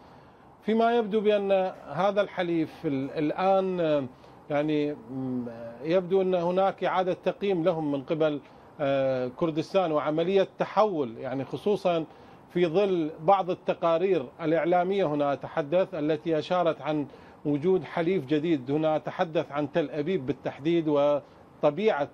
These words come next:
الدعم الذي يقدم هناك من قبل اللوبيات إلى، آه، فكرة الاستفتاء ومن ثم الانفصال. لكن هذا لا يعفي بكل الأحوال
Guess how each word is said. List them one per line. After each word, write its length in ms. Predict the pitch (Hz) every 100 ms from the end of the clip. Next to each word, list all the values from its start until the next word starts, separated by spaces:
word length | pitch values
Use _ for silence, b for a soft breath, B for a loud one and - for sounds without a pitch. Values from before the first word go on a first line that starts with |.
| - - 170 165
الدعم 420 | 135 185 170 160
الذي 560 | 156 151 139 151 160
يقدم 480 | 151 156 175 147 147
هناك 420 | 131 143 165 160
من 120 | 156 139
قبل 220 | 160 147
اللوبيات 720 | 139 139 127 139 156 156 156
إلى، 360 | 143 147 147 135 B B B B
آه، 400 | 147 135 127 131 127 143 -
فكرة 420 | 196 196 - 170 151
الاستفتاء 540 | 151 143 160 - 175
ومن 220 | 165 160 151
ثم 400 | 185 175 165 156 B B B
الانفصال. 720 | 160 180 165 180 - 151 131 160
لكن 300 | 196 196 190
هذا 280 | 214 208
لا 200 | 202 220
يعفي 380 | 214 208 - -
بكل 320 | 127 135 190
الأحوال 560 | 190 180 - 175 185 185